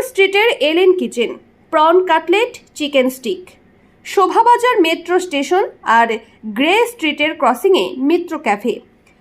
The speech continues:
ব্রেন চপ, ব্রেন স্যুপ, টোস্ট, ফিশ ফ্রাই এবং কবিরাজি।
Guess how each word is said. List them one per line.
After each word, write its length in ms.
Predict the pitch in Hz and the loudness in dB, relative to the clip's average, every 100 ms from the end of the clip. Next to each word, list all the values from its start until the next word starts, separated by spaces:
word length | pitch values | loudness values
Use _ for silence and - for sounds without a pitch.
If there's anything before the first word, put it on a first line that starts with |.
| _ _ | _ _
ব্রেন 340 | 262 320 427 508 392 | -2 2 2 0 0
চপ, 240 | 262 311 - - - 214 | 0 0 -4 -20 -8 -4
ব্রেন 260 | 196 294 415 480 - | 0 2 2 -2 -4
স্যুপ, 300 | 214 240 302 - _ _ | -4 -2 -6 -16 _ _
টোস্ট, 420 | 277 196 208 - - - _ _ | -2 0 -2 -6 -16 -20 _ _
ফিশ 220 | - 440 453 - | 0 2 2 -4
ফ্রাই 240 | 240 180 330 415 | -2 -2 -2 -2
এবং 240 | 349 339 - - - | -2 0 -2 -4 -10
কবিরাজি। 580 | 285 339 302 170 - 117 | -2 2 2 0 -6 -14